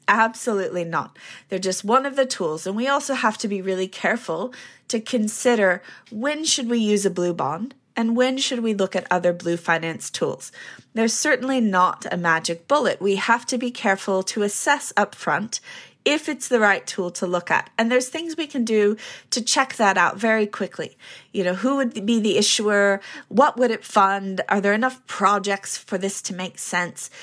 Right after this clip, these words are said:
Sometimes, um, we, we get approached by someone who wants to issue a blue bond,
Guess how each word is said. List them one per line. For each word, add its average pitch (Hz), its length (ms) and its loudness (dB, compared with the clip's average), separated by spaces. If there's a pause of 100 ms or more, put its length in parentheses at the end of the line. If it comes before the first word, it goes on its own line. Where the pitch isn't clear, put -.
(160)
Sometimes, 226 1000 0 (320)
um, 185 580 -2 (440)
we, 220 500 2 (120)
we 208 160 0
get 196 180 4
approached 254 500 2
by 208 180 4
someone 202 380 -2
who 185 100 -2
wants 254 300 0
to - 120 -6
issue 202 240 2
a 190 40 4
blue 185 240 4
bond, 180 400 4